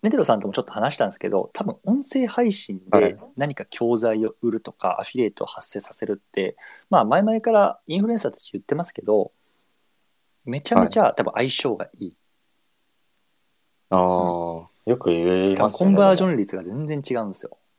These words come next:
Speaker 2: でも。あー、やっぱそうなんですね。
Speaker 1: うん。で、まあ、変な話、例えばブログ書くとかって、まあ、これからエーアイが出てくるんで、もっ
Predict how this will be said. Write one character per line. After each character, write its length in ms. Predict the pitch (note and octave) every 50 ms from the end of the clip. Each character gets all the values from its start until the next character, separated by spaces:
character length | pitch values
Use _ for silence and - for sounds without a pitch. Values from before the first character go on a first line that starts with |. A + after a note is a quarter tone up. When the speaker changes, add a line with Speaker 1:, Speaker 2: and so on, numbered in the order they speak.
| _ _ _ _ _ _ _ _ _ _ _ _ _ _ _
Speaker 2:
で 60 | F2+
も。 60 | F2
あ 20 | F2
ー、 20 |
や 60 | E2+
っ 60 | E2+ -
ぱ 100 | - G2+
そ 200 | - G#2+ A2+ G#2+
う 40 |
な 80 | E2+ E2
ん 100 | D#2 D2
で 80 | - -
す 140 | - - D2
ね。 40 | D2 D2 D2+ D#2 D#2+ _ _ _ - _ _ _ _ _ _ _ _ _ _ _ _ _ _ _ _ _ _ _ _ _ _ _ _ _ _ E4+
Speaker 1:
う 20 | G3+
ん。 40 |
で、 280 | C3+ A#2+ A2+ A2+ - - _ _ _ _
ま 60 | - -
あ、 40 |
変 80 | F#3+ C#4
な 80 | C4 A2+
話、 460 | G2 - - - G2+ F#2 - - - _ _ -
例 80 | F#3 A3+
え 20 |
ば 80 | G#3+ A2+
ブ 160 | - - A2+
ロ 100 | D3+ F#3+
グ 80 | G#3+ G3+
書 80 | A#3+ A3
く 80 | -
と 100 | - -
か 60 | G2+ G2+
っ 100 | - _ _
て、 300 | - F#2 F#2+ F#2+ - - _ _ _
ま 140 | C#3 C3+ A2
あ、 180 | F2 - - _ - _
こ 120 | - -
れ 60 | E3+
か 100 | E3+ G#3
ら 80 | G3+ D#3+
エ 40 | C#3+
ー 80 | E3
ア 20 | G#3
イ 40 | G3
が 80 | C3+ G2+
出 100 | A2+ G#2
て 80 | A#2+ -
く 100 | - G2
る 60 | F#2+
ん 20 |
で、 60 | F#2+
も 120 | G2+ B2+ E3
っ 80 | -